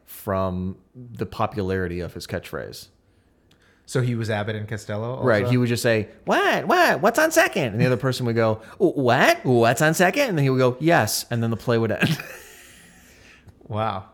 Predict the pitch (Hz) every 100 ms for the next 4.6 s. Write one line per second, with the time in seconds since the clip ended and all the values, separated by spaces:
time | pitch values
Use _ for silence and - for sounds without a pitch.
0 | _ _ _ _ _ - 127 107 107 107
1 | 101 98 95 104 - 95 95 95 90 87
2 | - 110 95 95 92 90 131 110 110 117
3 | - _ _ _ _ _ _ - 135 101
4 | - 139 160 - - -